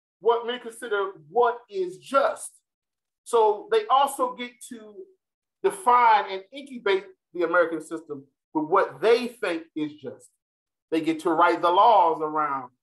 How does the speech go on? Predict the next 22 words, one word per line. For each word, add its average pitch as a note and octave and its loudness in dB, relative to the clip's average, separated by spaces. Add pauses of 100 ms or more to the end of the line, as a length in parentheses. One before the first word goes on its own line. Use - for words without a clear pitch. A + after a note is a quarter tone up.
(180)
their F3+ -2
values. D3+ 2 (680)
And D3 -8
ideas G#3 2
and E3 -4
values F#3+ -4
influences D#3+ -8
ideology, D3+ 0 (320)
and C3 -12
ideology D#3 2
influences C3+ -14
action. - -8 (1000)
And F3 -8
just C4+ 2
is G#3+ -4
merely C4 -6
justifying G#3 0
the E3 -8 (140)
actions G#3 -6
of F3+ -2
the A3+ -8
state G3+ -6